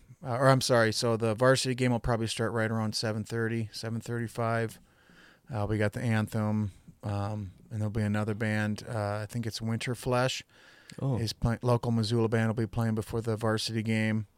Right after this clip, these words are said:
Speaker 1: and then we'll have an anthem singer as well.
Speaker 2: Cool.
Speaker 1: Um, so, yeah, f-, pretty much from six on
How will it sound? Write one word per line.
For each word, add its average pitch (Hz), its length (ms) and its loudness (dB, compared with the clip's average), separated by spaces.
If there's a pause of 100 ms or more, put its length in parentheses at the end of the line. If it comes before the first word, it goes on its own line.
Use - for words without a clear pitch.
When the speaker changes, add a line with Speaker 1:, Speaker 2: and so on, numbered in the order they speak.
(160)
Speaker 1:
and - 100 -4
then 110 80 0
we'll 107 100 2
have 110 120 0
an 104 100 -2
anthem 107 300 -2
singer 107 340 2
as 104 120 -4
well. 107 360 0 (320)
Speaker 2:
Cool. 113 280 2 (380)
Speaker 1:
Um, 98 440 -2 (260)
so, - 140 4
yeah, 147 160 12
f-, - 260 0
pretty 147 180 8
much 147 200 4
from 135 180 2
six - 600 2
on 131 840 2